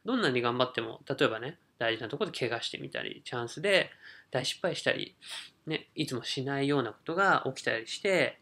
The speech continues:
結局ね、その大したことないセル-、自分っていうセルフイメージ通りの結果を招いてしまうってことなんです。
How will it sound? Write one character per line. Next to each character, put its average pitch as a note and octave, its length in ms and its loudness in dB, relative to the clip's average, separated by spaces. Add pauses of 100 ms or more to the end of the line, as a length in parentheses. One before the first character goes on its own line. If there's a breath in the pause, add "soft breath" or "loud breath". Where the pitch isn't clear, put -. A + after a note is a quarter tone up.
結 F3 160 -2
局 F#3 180 2
ね、 G3 160 4 (340 loud breath)
そ B2+ 140 0
の A2 280 0 (120)
大 C3+ 160 0
し - 80 -2
た A#2 80 -4
こ A#2 100 -4
と D#3+ 80 -2
な G3+ 120 4
い F3+ 60 0
セ C3 140 0
ル-、 A#2+ 180 2 (200)
自 B2 200 0
分 A#2+ 220 0
っ - 20 -6
て - 180 -2
い F3 360 2
う B2+ 40 0
セ - 220 0
ル C3 100 4
フ C3+ 120 -2
イ C3+ 40 2
メ C#3 140 2
ー C3 40 0
ジ B2+ 80 -6
通 D3 160 2
り D#3 80 -2
の D#3+ 240 -2
結 - 200 -6
果 A2 160 2
を A2 60 -6
招 A#2 260 2
い - 60 -6
て - 80 -14
し - 160 -12
ま - 80 -14
う - 60 -18
っ - 120 -20
て - 80 -12
こ - 100 -14
と - 100 -12
な - 80 -10
ん - 60 -20
で - 100 -20
す。 - 100 -20